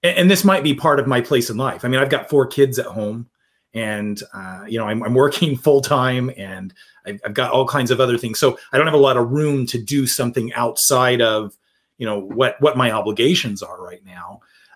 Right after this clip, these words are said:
Um, but of course, I say that, right, because I'm putting that expectation on myself. There are probably people in the same place in life with me, which introduce a lot of novelty now that I say that. Um, but for me, I don't feel safe doing that. So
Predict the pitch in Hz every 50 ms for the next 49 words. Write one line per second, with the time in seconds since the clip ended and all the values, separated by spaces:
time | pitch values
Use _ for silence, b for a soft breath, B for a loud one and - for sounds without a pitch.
0 | b - 127 120 117 113 110 113 - - 175 - 196 196 185 - 175 170 - -
1 | 226 220 190 131 110 - 127 131 131 127 135 - 170 - 160 175 175 175 - 185
2 | 175 165 139 131 120 117 117 110 - - 120 113 - 135 123 - - 127 113 113
3 | 107 104 - - 120 101 B B B B - 160 151 151 - 196 196 190 175 156
4 | - - 185 180 175 147 143 139 131 - 156 143 139 127 - 131 120 120 131 117
5 | 135 139 143 139 - 131 - 127 120 110 104 b b b b b 147 139 131 -
6 | 147 143 139 135 139 120 - 123 117 123 123 120 117 107 107 110 107 101 101 107
7 | 104 - - 107 104 113 110 107 107 101 101 101 - - 98 95 - - - -
8 | _ _ b b b b b b b 123 117 107 104 98 92 - _ _ - -
9 | 156 147 - 151 156 151 139 135 131 127 127 - - - 135 123 110 104 104 _
10 | _ _ _ _ - - - 147 120 117 - 117 127 123 120 113 110 110 104 98
11 | - - - - 127 113 110 104